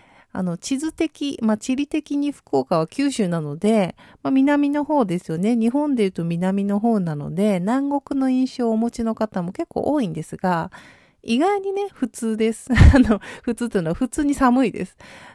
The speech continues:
で、あの、曇り空が続くので、どうしてもね、私この時期苦手というか、気分がこう下向きになりがちなんですよね。なので、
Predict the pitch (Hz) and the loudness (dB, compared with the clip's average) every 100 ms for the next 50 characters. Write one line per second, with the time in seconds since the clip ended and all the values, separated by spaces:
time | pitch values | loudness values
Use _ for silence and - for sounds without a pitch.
0 | _ 226 214 190 - 175 170 156 147 - | _ -4 0 0 0 -2 -2 -4 -6 -2
1 | 214 247 220 220 208 165 147 - 170 180 | 4 4 4 2 2 0 -4 -4 -4 -2
2 | - 190 156 170 220 220 214 240 339 - | -2 -4 -4 -2 -2 0 -2 -4 -4 -6
3 | 453 285 196 180 170 - - - 214 214 | -6 -2 -2 -2 -4 -6 -10 -6 -4 -4
4 | 208 202 180 - - _ - - - 226 | -6 -10 -10 -12 -20 _ -20 -16 -2 0
5 | 196 196 196 185 175 - 156 - - - | 2 -2 -2 -4 -6 -4 -6 -6 -20 -20
6 | - 277 233 175 175 180 175 - 247 240 | -6 0 2 2 2 2 0 2 2 2
7 | 233 226 220 202 185 190 190 185 - 196 | -2 -2 0 0 0 -2 -2 -4 -6 -4
8 | 180 170 160 165 170 160 156 190 226 262 | -2 -4 -6 -10 -8 -8 -6 -2 0 0
9 | 269 214 185 175 | -2 -2 -2 -4